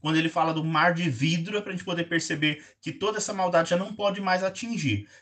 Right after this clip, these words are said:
E aqueles que adoram o Senhor estão em pé sobre o mar de vidro de fogo. Então, todas as dificuldades já não podem mais vencer aqueles que estiveram com o Senhor, né? Então, a gente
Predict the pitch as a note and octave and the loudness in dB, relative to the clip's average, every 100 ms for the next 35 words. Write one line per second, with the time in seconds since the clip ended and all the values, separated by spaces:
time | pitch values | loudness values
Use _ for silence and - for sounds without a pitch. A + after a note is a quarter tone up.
0 | - C3 C3+ - F#3+ B3 C4 - A3+ F3+ | 2 4 4 2 0 2 0 0 -2 0
1 | D3+ D3+ D3 C3+ - C3+ C3+ E3+ B3+ - | 2 2 2 -2 0 4 4 4 0 -10
2 | - - - E3 F3+ F#3 - F3+ G#3 C4 | -10 -8 -2 0 2 -2 -2 0 2 0
3 | - A#3 A#3+ B3+ B3 F#3 G3+ G3 D#3+ F3 | -4 -2 -2 0 -2 0 0 -2 -4 -4
4 | F3 F3 F#3 C3 G#2+ A2 A#2+ D3 - - | -4 -6 -6 -2 -2 -2 -2 -4 -4 -20
5 | _ G#3+ B3 B3+ G#3 F3+ F#3+ G3 F3 E3 | _ -2 0 0 -2 -6 -8 -6 0 2
6 | E3+ F#3 G3 G3+ F3 F3 F3+ E3 E3 E3 | 4 2 -4 4 6 6 4 0 0 0
7 | - _ _ B2+ E3+ E3+ - D#3 E3 - | -8 _ _ 0 2 2 0 4 2 2
8 | - - D3 D#3 D3+ D3+ - E3+ - E3 | -14 -2 0 2 0 0 -6 -8 -6 -2
9 | C#3+ C3+ C#3+ D3 C#3+ - E3 A#2+ G2 G2+ | 4 4 2 -4 -4 -4 0 0 0 -2
10 | A2 C3 C3+ C3 C3+ C3+ C#3 | -2 -2 2 2 2 -2 -4